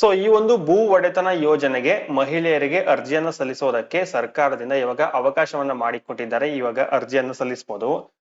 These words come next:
ಹಾಗಾದ್ರೆ ಸಾಲ ಮತ್ತೆ ಸಬ್ಸಿಡಿ ಯಾವ ರೀತಿ ಸಿಗುತ್ತೆ, ಇಲ್ಲಿ ಹನ್ನೆರಡೂವರೆ ಲಕ್ಷ ರೂಪಾಯಿ ಯಾರಿಗೆ ಸಿಗುತ್ತೆ ಅಂತಾನು ಕೂಡ ನಿಮ್ಗೆ ಹೇಳ್ತೀನಿ.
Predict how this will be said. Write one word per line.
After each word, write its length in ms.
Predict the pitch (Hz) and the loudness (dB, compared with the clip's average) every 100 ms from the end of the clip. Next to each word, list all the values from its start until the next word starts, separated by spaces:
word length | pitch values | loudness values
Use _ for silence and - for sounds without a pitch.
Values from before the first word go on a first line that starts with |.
| _ | _
ಹಾಗಾದ್ರೆ 720 | 175 214 208 123 131 - - _ - | 0 2 0 -2 -4 -6 -18 _ 0
ಸಾಲ 260 | 180 214 | 2 2
ಮತ್ತೆ 280 | 226 208 214 | 0 0 -2
ಸಬ್ಸಿಡಿ 460 | 196 170 - 175 170 | 0 -4 -2 -2 2
ಯಾವ 200 | 120 143 | 4 2
ರೀತಿ 200 | 147 147 | 0 -6
ಸಿಗುತ್ತೆ, 680 | 139 113 127 135 - - - | -6 -8 -2 -2 -4 -14 -6
ಇಲ್ಲಿ 220 | 190 220 233 | -2 0 2
ಹನ್ನೆರಡೂವರೆ 640 | 143 147 185 214 214 202 | 0 0 0 2 2 2
ಲಕ್ಷ 240 | 180 - | 0 -2
ರೂಪಾಯಿ 200 | 170 180 | -4 0
ಯಾರಿಗೆ 300 | 151 127 151 | 2 2 0
ಸಿಗುತ್ತೆ 340 | 151 151 139 143 | -4 -4 -4 -4
ಅಂತಾನು 240 | 139 139 | -2 -4
ಕೂಡ 140 | 139 135 | -2 -2
ನಿಮ್ಗೆ 300 | 127 123 120 | -2 -8 -4
ಹೇಳ್ತೀನಿ. 800 | 151 185 151 117 156 - _ | -2 -2 -4 -8 -10 -12 _